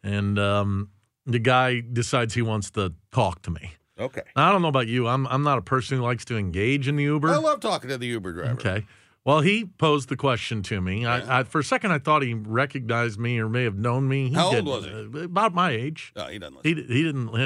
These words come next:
Speaker 1: Yeah, exactly. And he says, uh, "What, uh, what do you think about the upcoming election?" And I thought, "Oh, this is,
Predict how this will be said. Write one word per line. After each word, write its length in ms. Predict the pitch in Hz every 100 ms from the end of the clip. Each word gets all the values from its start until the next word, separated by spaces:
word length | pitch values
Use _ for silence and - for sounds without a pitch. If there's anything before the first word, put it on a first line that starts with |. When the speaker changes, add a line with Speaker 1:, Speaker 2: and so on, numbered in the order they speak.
| 117
Speaker 1:
Yeah, 100 | 120
exactly. 520 | 104 113 107 101 85 110
And 80 | 131
he 80 |
says, 340 | 127 127 113 101
uh, 140 | 113 92 - - - _ -
"What, 320 | 113 143 139
uh, 380 | 131 110 101 85 - _ _
what 160 | - 110
do 60 | 127
you 100 | 123
think 300 | - 127 113
about 240 | 120 101
the 120 | 110
upcoming 460 | 123 117 135 127 117
election?" 560 | 95 120 143 - 92
And 140 | 82 87
I 60 |
thought, 220 | 85 92 87
"Oh, 300 | 90 85 90
this 160 | 85
is, 240 | 87 76